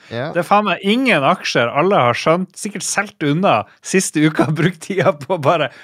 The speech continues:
Speaker 2: skufle unna alt som er av lumskhet. Så her
Speaker 1: Smart.
Speaker 2: er de clean.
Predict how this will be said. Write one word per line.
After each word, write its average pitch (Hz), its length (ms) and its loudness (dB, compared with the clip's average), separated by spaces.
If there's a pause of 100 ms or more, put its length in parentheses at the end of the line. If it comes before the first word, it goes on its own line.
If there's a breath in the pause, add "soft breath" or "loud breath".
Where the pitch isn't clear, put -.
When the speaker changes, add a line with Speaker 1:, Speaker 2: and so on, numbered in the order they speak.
Speaker 2:
skufle - 840 -4
unna 175 240 -2
alt 170 100 -2
som 135 220 -4
er 139 180 0
av 113 440 -6 (720)
lumskhet. 135 1000 -4 (200)
Så 117 160 -4
her 139 160 2
Speaker 1:
Smart. 139 80 -2
Speaker 2:
er 120 60 -2
de 107 80 -10
clean. 147 400 -6